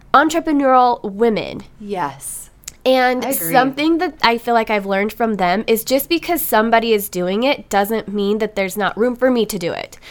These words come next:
Speaker 2: Ah.
Speaker 1: Or just because they're doing it, they're fulfilling the need.
Speaker 2: Right.
Speaker 1: Because, like, not everybody who listens to us listens to everyone that I'm listening to or follows everyone. You know, so,
Speaker 2: Right.
Speaker 1: like,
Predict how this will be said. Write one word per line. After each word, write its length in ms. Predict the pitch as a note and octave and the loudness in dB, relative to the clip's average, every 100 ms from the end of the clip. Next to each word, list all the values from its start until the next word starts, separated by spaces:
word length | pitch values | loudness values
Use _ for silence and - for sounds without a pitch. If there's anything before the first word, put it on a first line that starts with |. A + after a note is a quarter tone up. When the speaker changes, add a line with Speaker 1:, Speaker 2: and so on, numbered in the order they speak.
| - | -14
Speaker 2:
Ah. 260 | - - - - | -12 -14 -8 4
Speaker 1:
Or 160 | B3+ | 4
just 160 | C#4+ D#4 | 4 -4
because 340 | E4 F4+ C4+ | -4 -4 -6
they're 220 | A#3 A#3+ | -2 -2
doing 320 | A3 G#3+ A3 C4+ | 0 0 2 2
it, 180 | D4 - - - - - - | -2 -4 -20 -20 -20 -20 -6
they're 440 | G#3+ A#3+ A3+ A3+ | 4 6 6 4
fulfilling 520 | G#3+ A3 - A3 G#3+ G#3+ | 0 -6 -2 0 0 0
the 120 | F#3 | -2
need. 360 | F3 D2+ - - - | -4 -8 -12 -20 -8
Speaker 2:
Right. 320 | F#3+ D#3 A#2+ - - - | -4 -4 -4 -12 -12 -2
Speaker 1:
Because, 300 | C#4 E4+ D4+ | 0 0 0
like, 180 | D#4+ D#4+ | -2 0
not 280 | C#4+ D4 - | 2 2 4
everybody 840 | A#3 A#3+ C#4 B3+ A#3+ A#3+ A#3+ A#3+ - - | 2 2 2 4 4 2 -6 -6 -8 -8
who 300 | A#3+ A#3 G#3 | -4 -2 0
listens 360 | A3 G#3+ A3 - | -2 -2 -6 -2
to 140 | - | 2
us 360 | B3 G3 - - - _ - _ - - _ - - - - | 4 2 -2 -20 -20 _ -20 _ -20 -20 _ -20 -20 -14 0
listens 500 | A#3+ B3 A#3+ G#3+ G#3+ | 4 4 2 -2 -4
to 160 | B3+ A3+ | -4 0
everyone 600 | G#3+ G#3+ G#3+ G3+ G3 G3 | 2 2 4 4 2 0
that 100 | G3+ - | 2 2
I'm 140 | A3 | 2
listening 280 | G3+ G3 F#3 | -2 -4 -6
to 120 | G3+ | -4
or 80 | F#3 | -4
follows 400 | - F#3 F#3+ F#3+ | 2 2 2 0
everyone. 340 | F3+ F3+ F3 - - - | -2 -2 -6 -10 -18 -4
You 100 | B3 | 2
know, 80 | A#3 | 4
so, 40 | |
Speaker 2:
Right. 80 | C4+ | 6
Speaker 1:
like, 180 | B3+ | 4